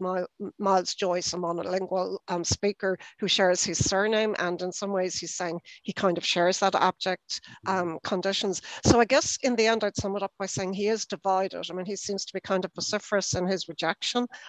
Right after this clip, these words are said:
Speaker 1: or forthright in his rejection of Irish in the first instance, but he reclaims it, like all other languages, for himself in, in other ways. There's Irish throughout all of the texts,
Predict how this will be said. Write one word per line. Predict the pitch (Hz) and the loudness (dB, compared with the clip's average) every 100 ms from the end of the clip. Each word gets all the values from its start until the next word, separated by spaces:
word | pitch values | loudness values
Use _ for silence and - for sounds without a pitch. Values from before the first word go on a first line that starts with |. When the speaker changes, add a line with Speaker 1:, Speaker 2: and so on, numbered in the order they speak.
| - | 2
Speaker 1:
or | 190 180 - - | 4 2 -4 -2
forthright | 208 220 - 185 180 | 4 4 4 0 0
in | 180 | -2
his | 185 - | -4 -4
rejection | 180 165 - - | -6 -6 -6 -2
of | 202 | 0
Irish | 202 196 - | 2 0 -2
in | 175 | -4
the | - | -2
first | 180 - 190 | -4 -2 -2
instance, | 190 - 185 156 - - - | -2 -2 -2 2 0 0 0
but | - 208 | 2 4
he | 233 | 4
reclaims | 208 - 220 226 226 - | 2 2 2 4 4 0
it, | - - | -4 -4
like | 180 - | -6 -2
all | 185 196 | 0 2
other | 185 185 | 0 0
languages, | 170 175 165 165 160 175 | -2 -4 -6 -10 -10 -8
for | - 175 | -4 -2
himself | 180 165 180 170 185 | 0 0 0 0 0
in, | 175 - | -2 0
in | 190 180 | 2 2
other | - 190 175 | 0 -2 -4
ways. | 170 - - - - - | -6 -4 -4 -6 -10 2
There's | 202 214 | 4 8
Irish | 233 240 - | 6 6 2
throughout | 220 190 190 | 6 6 6
all | 190 190 | 2 2
of | 185 | 0
the | 170 | -6
texts, | - 165 170 - - - | -6 -6 -8 -6 4 4